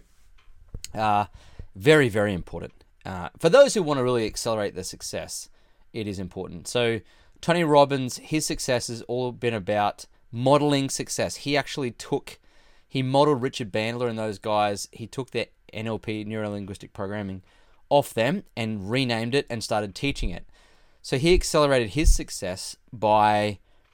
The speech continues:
by modeling other people. And you can do the same thing. And I've done the same thing. And I think that it's one of those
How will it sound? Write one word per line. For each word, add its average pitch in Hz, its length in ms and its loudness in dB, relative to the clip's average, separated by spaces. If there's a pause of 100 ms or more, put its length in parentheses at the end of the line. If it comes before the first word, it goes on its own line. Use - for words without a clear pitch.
(760)
by 120 200 4
modeling 120 320 2
other 101 140 -2
people. 117 360 -6
And 120 140 0
you 127 140 2
can 143 140 -2
do 123 80 2
the 101 80 -2
same 98 220 -4
thing. 104 180 -4
And 107 100 -2
I've 143 180 6
done 120 160 2
the 82 60 -8
same 78 220 -10
thing. - 180 -16 (400)
And 120 140 0
I 123 60 4
think 160 280 -2
that 117 140 -2
it's 101 120 -10
one 120 220 0
of 147 80 0
those 117 300 2